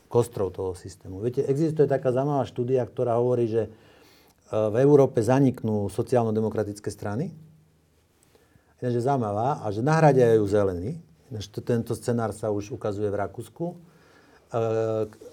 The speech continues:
kresťanskí demokrati, konzervatívci zostanú a potom budú všelijakí exoti, hej, že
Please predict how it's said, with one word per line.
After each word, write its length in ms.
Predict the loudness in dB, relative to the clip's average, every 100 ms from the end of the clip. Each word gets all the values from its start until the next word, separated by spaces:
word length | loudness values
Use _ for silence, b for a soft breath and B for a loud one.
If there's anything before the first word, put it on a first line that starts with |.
| -20 -20 _ _ 6
kresťanskí 480 | 6 6 4 4
demokrati, 560 | 4 4 4 4 2 2
konzervatívci 720 | 0 4 4 4 0 -6 -4
zostanú 400 | -4 -4 -4 0
a 80 | 0
potom 240 | 0 -2
budú 160 | -2 0
všelijakí 320 | 2 2 2
exoti, 480 | -2 -2 -6 -10 -16 -8
hej, 140 | -8
že 180 | -6 -6